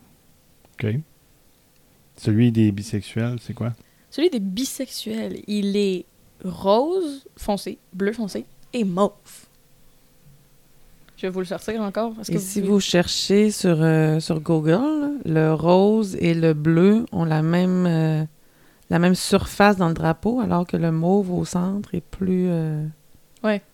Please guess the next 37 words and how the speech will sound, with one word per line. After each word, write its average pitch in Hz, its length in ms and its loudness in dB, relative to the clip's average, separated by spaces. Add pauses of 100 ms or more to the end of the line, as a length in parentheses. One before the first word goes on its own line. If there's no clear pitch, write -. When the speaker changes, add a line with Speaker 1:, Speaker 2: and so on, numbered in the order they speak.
(300)
Speaker 3:
plus 190 160 -6
petit. 196 380 -4
La 190 120 -2
Speaker 2:
Ouais. 214 80 4
Speaker 3:
surface 214 260 2
est 202 60 0
plus 180 140 -4
petite. - 600 -6 (420)
Speaker 2:
OK, 214 120 -2
est-ce 196 260 -4
que 214 60 -2
vous 196 120 -6
pouvez 196 480 -2 (640)
deviner 208 600 2 (140)
qu'est-ce - 200 -6
que 208 60 -6
les 185 80 -6
couleurs 190 300 -2
veulent 180 200 -4
dire ? 175 180 -8
Speaker 3:
Ah, 202 100 -2
j'espère 190 260 -2
que 214 80 -4
rose, 185 260 -2
ça 190 80 -2
veut 165 80 -2
pas 156 120 0
dire 147 220 -2
femme, 170 380 -2
puis 170 100 -2
Speaker 2:
Oui. 233 100 4
Speaker 3:
bleu, 165 200 6
gars. 160 280 4
Ah. 131 280 0
Speaker 2:
Oui. 214 360 4
Speaker 3:
Hey, - 160 8
ça, - 280 6